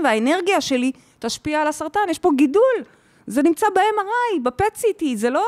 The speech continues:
צחוק. אז קודם כל זה באמת לא צחוק. אבל מה זה M R I? מה זה פט סיטי? זה הולוגרמות, זה מסכים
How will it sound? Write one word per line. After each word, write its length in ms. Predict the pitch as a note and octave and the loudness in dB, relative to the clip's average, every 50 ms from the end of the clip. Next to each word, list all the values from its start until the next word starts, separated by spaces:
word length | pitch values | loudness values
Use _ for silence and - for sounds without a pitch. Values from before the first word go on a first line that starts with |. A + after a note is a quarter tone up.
| B4 C5 C5+ C5 | 0 0 -2 -2
צחוק. 580 | - - - F#4+ D#4+ A#3+ - - - - - - _ _ _ _ _ _ _ _ _ _ - | -4 0 2 2 2 2 0 -4 -12 -20 -20 -20 _ _ _ _ _ _ _ _ _ _ -14
אז 40 | - | -8
קודם 160 | - D4 E4+ | -8 -6 -4
כל 120 | E4+ F4 | -2 0
זה 60 | D4+ B3 | 2 2
באמת 260 | A3+ A3 A3 A3+ - | 2 2 0 -2 -6
לא 60 | B3+ | -10
צחוק. 360 | - - - C#4 A#3+ - _ _ _ _ _ _ _ _ _ _ _ _ _ _ _ _ - | -12 -12 -14 -16 -16 -16 _ _ _ _ _ _ _ _ _ _ _ _ _ _ _ _ -18
אבל 140 | F#3 F#3+ G#3 | -14 -10 -8
מה 100 | A#3 C4+ | -8 -6
זה 160 | D4+ D4+ A#3+ G3+ | -4 -4 -4 -4
M 40 | F#3+ | -4
R 320 | F3 E3 E3 F3 F3+ F#3+ | -2 -2 -2 -2 -4 -6
I? 40 | - _ _ _ _ _ - | -10 _ _ _ _ _ -8
מה 120 | A3 B3 | -6 -6
זה 120 | C#4 F4 | -4 -6
פט 220 | D4 - A3+ F#3 - | -6 -8 -8 -10 -10
סיטי? 300 | - F#3 F#3 - G#3 G#3 - _ _ _ _ _ _ _ _ _ - | -12 -14 -12 -12 -12 -12 -14 _ _ _ _ _ _ _ _ _ -12
זה 180 | F#3+ F3+ G3 G#3+ | -6 -2 0 2
הולוגרמות, 880 | A3 A3 A3+ G#3+ G#3 A3+ A#3+ C#4 E4+ E4 C4 F#3 F3 - _ - - - | 2 2 2 2 2 2 2 4 4 4 2 2 -2 -6 _ -20 -20 -20
זה 480 | - E3+ E3+ F3 G3+ A#3+ B3+ C4 C#4 D4 - _ _ _ _ _ _ _ | -18 -16 -10 -6 -4 -2 0 0 -2 -4 -6 _ _ _ _ _ _ _
מסכים 840 | A3 A3+ A#3 A3+ - - - B3+ - - - B3 G#3+ F#3+ G3 A3+ C4 | -2 0 0 0 -2 -4 -6 -6 -6 -6 -6 -4 -4 -2 -2 -2 -2